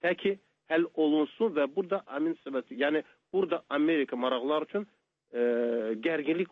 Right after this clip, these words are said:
olmasın. Hər hansı bir maneçilik olmasın onların İranla bağlı siyasətdə. Amma onlar əgər görsələr ki, e, danışıqlar zamanı nəyəsə nail olmadılar,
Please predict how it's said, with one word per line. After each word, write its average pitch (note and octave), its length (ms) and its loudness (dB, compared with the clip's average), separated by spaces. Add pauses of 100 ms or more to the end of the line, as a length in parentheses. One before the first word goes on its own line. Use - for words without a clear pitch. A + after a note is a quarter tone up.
olmasın. B2 520 -2 (440)
Hər C#3 120 -2
hansı D3+ 280 -4
bir D3+ 120 0 (220)
maneçilik D3+ 540 0 (100)
olmasın C3+ 540 2
onların C#3 440 2 (160)
İranla C#3 400 2 (120)
bağlı B2+ 420 0
siyasətdə. G#2+ 500 -6 (800)
Amma F#3 380 0 (560)
onlar F#3+ 400 2
əgər F3+ 240 0 (100)
görsələr D#3 480 0
ki, G2 220 -10 (760)
e, B2 80 0 (560)
danışıqlar E3+ 600 0
zamanı G#2 400 -4 (640)
nəyəsə F3 420 0
nail E3 300 2
olmadılar, E3 600 0